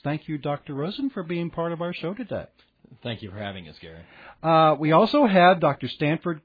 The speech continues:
Speaker 1: Katz, who, uh, received his Bachelor of Arts degrees in Biological Science from the University of Delaware in Newark. By the way, I've been to Newark before. Not a lot of people have been there.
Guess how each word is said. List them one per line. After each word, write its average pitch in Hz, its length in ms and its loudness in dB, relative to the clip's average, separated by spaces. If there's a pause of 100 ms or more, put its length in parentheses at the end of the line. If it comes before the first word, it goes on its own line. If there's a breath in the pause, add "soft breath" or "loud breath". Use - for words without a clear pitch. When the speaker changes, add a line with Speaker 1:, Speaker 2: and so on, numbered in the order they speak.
Speaker 1:
Katz, 165 340 -2 (720 loud breath)
who, 175 380 2
uh, 160 300 0
received 185 360 0
his 240 140 0
Bachelor 170 460 2
of 143 80 -2
Arts 190 240 2
degrees 135 400 -4
in 131 180 -2 (140)
Biological 165 600 0
Science 147 540 -4
from 120 100 -6
the 113 60 -2
University 165 460 -2
of 175 120 -6
Delaware 143 400 -2
in 180 100 -4
Newark. 123 380 -4
By 98 100 -14
the 98 80 -12
way, 104 100 -10
I've 95 80 -10
been 98 140 -8
to 98 60 -10
Newark 101 320 -10
before. 104 360 -12
Not 110 180 -10
a 101 40 -8
lot 101 160 -8
of 98 60 -12
people 104 240 -12
have 95 80 -14
been 143 180 -4
there. 120 220 -4